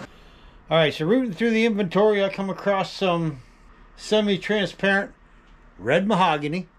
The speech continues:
That's what we're gonna go with. Why? Because that's what I got. Uh, so we're gonna go with, I already did it. So here it is. This is just white pine, sanded down. I think it turned out pretty good. I'm not sold on this lip right here,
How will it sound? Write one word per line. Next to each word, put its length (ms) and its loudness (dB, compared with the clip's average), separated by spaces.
That's 220 -10
what 80 -6
we're 80 -4
gonna 180 -2
go 160 2
with. 260 0
Why? 200 2
Because 240 -4
that's 180 -6
what 120 -4
I 20 0
got. 560 -8
Uh, 320 0
so 160 -4
we're 60 -4
gonna 160 0
go 160 2
with, 180 0
I 40 2
already 240 2
did 200 2
it. 140 -4
So 180 0
here 200 0
it 60 2
is. 340 -2
This 200 -8
is 120 -6
just 220 -4
white 240 -2
pine, 420 -4
sanded 560 -2
down. 440 -2
I 60 -2
think 100 0
it 100 -2
turned 220 0
out 160 0
pretty 180 -4
good. 320 -2
I'm 80 -4
not 180 -2
sold 440 2
on 180 0
this 220 -2
lip 280 -2
right 240 0
here, 320 -2